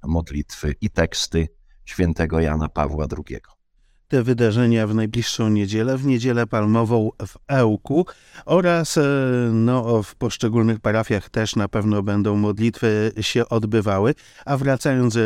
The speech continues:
Speaker 2: do Wielkiego Tygodnia, bo Niedziela Palmowa, jak już przypominamy, rozpoczyna Wielki Tydzień, czyli przygotowanie
Speaker 1: Tak.
Speaker 2: chyba do najważniejszego święta, e, w Kościele, właśnie do Wielkanocy.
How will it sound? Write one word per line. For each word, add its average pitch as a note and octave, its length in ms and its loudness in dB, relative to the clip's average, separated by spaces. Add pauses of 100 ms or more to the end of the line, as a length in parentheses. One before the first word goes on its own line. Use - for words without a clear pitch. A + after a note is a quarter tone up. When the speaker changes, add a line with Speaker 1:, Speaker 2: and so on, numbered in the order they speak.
(180)
Speaker 2:
do A2 180 0
Wielkiego A2+ 480 0
Tygodnia, G#2 400 0
bo A2+ 120 -2
Niedziela A2 400 2
Palmowa, G#2+ 400 2
jak G2 180 -4
już G#2+ 120 -4
przypominamy, G#2 880 -2
rozpoczyna A2+ 760 -2
Wielki A2 400 -2
Tydzień, A#2+ 360 0
czyli D#3+ 260 0
przygotowanie C3+ 760 0 (160)
Speaker 1:
Tak. E2+ 200 -6
Speaker 2:
chyba E3+ 280 2
do E3 120 2
najważniejszego C#3 840 2
święta, G#2 680 2
e, G#2 400 0
w - 100 -16
Kościele, A2 680 0
właśnie B2+ 400 0
do A#2+ 140 -2
Wielkanocy. B2 600 0